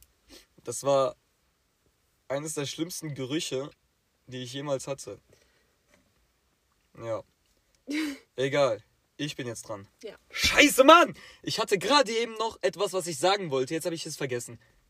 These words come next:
Speaker 2: Erinner dich.
Speaker 1: Okay, warte. Gut. Ja, ich hab's.
Speaker 2: <laughs>
Speaker 1: Ähm,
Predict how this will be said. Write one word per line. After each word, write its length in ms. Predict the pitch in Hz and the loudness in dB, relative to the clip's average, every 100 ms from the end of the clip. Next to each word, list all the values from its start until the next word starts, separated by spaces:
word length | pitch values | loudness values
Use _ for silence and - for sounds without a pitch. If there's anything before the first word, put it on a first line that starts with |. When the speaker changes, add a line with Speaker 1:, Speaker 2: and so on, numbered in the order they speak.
| _ _ _ _ _ _ _ _ _ _ _ | _ _ _ _ _ _ _ _ _ _ _
Speaker 2:
Erinner 400 | 202 208 226 220 | -14 -12 -10 -12
dich. 340 | 202 196 - _ _ _ _ _ _ _ | -12 -16 -18 _ _ _ _ _ _ _
Speaker 1:
Okay, 360 | 127 - 135 117 | -10 -4 -4 0
warte. 220 | 127 - _ | -4 -4 _
Gut. 240 | - 120 - - | -16 -14 -14 0
Ja, 240 | - 381 | 4 4
ich 160 | 226 - | 4 0
hab's. 300 | 254 - - - | -4 -4 -10 6
Speaker 2:
<laughs> 40 | 392 - 339 - - - - - - - - _ - | 6 6 -4 -10 -20 -20 -20 -20 -20 -20 -20 _ -4
Speaker 1:
Ähm, 640 | 147 151 156 156 156 156 | -2 -2 -4 -6 -8 -12